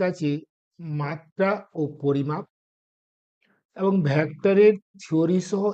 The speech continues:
এমসিকিউ ডিসকাস করেছি, তোমরা ওগুলো ভালো করে দেখে নিও, তাহলে ওই দুটো চ্যাপ্টার তোমাদের পুরোপুরি কমপ্লিট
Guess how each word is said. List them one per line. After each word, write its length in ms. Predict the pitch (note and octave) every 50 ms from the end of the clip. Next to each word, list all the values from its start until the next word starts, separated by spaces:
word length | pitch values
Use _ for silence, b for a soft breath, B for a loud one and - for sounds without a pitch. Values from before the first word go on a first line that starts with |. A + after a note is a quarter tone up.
| - F3 E3
এমসিকিউ 460 | D3+ D3+ D3 D3+ - E3+ D3+ - G3 G3 F3+ C#3+ C#3
ডিসকাস 380 | C3+ C3+ - - - D#3 C#3+ D3 - -
করেছি, 340 | A#2 A2+ A2 A2 - - - _ _ _ _ _ _ _ _ _ _ _ _ _ _ _ _ _ _ _ -
তোমরা 220 | D#3+ D3+ D#3+ E3+ E3+
ওগুলো 180 | E3+ E3+ F#3 F3+ E3 B2
ভালো 140 | C#3 D#3 E3 D#3+ E3
করে 140 | F3+ E3 E3 C#3+ C3
দেখে 220 | C#3+ C#3 - E3 D#3+ E3+
নিও, 160 | F3+ G3+ A3+ A#3 A3+ - _ _ _ _ _ _ _ _ _ _ _ _ _ _ _ _
তাহলে 200 | - E3+ E3+ F#3 - - - F#3
ওই 80 | F#3+ G3 E3+
দুটো 160 | A3 F#3 B3 A#3 A#3 - A#3
চ্যাপ্টার 340 | G#3+ E3 E3 - - G#3 G3 - -
তোমাদের 320 | F#3 F#3+ F#3+ F#3 G#3+ A3 G3 - -
পুরোপুরি 400 | E3 D#3 D#3 D#3 D#3 F3 F3+ A3 G#3 - -
কমপ্লিট 380 | D#3+ C3+ C3 C3 D3 E3+ -